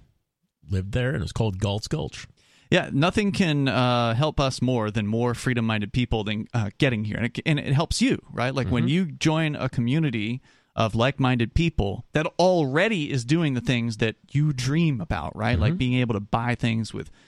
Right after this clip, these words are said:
Speaker 2: gold, silver, cryptocurrency, uh, trading with other freedom-minded individuals, kinda keeping it in the family, uh, so to speak, with, uh, the, the marketplace. We see this going on all the time here in New Hampshire. They have what they call Market Day.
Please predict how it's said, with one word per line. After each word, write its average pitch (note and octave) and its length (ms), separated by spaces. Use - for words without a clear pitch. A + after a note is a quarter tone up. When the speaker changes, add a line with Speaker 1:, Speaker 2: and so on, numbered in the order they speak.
Speaker 2:
gold, A#2 460
silver, A2+ 560
cryptocurrency, G#2+ 720
uh, G2 220
trading C3 420
with G#2+ 220
other B2 260
freedom-minded A2 640
individuals, B2 760
kinda - 200
keeping C3+ 340
it B2 80
in B2 100
the A#2 60
family, B2+ 640
uh, A#2+ 220
so C3 280
to A#2+ 60
speak, A#2+ 440
with, G#2+ 400
uh, G#2 220
the, - 100
the - 60
marketplace. B2 720
We C3 100
see F3 180
this D3 300
going B2+ 260
on A#2 160
all B2+ 220
the A#2+ 80
time C3 340
here C3 200
in B2+ 80
New B2 120
Hampshire. B2 300
They A2 100
have G#2 160
what G2+ 80
they A2 80
call G2 160
Market A2 480
Day. B2+ 400